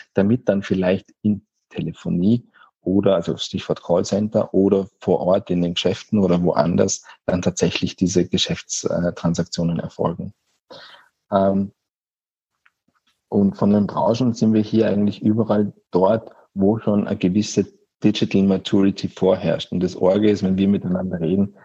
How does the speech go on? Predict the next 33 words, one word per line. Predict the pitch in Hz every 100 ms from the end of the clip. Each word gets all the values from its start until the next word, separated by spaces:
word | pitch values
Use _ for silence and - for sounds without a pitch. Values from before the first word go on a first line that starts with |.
| _ _
ich | -
kann | 82 101 98
ohne | 95 92 90
Anglizismen | 90 90 - 90 - 92 87
überhaupt | 92 87 - -
gar | -
nicht | - 50
mehr. | -
Das | - 87
ist | 85 87 -
so, | 82 82 _ _ _ _
ich |
bemühe | 110 117 135
mich | 143 131
immer | 127 120 120 _ _ -
und | 107
dann | 101 101
scheitere | 95 98 - 92
ich | 101
dran. | 90 90
Aber | 92 92 90
frag | - - -
gerne | 101 101
nach, | 85 92 92
wenn | 92
ich | 87 -
da | - 85 - - _ -
ein | -
bisschen | 104 98 90
zu | - 98 95 -
Bullshit-Bingo-mäßig | - 101 - 98 90 90 92 87 - 95
unterwegs | 90 - 78 - _
bin. | -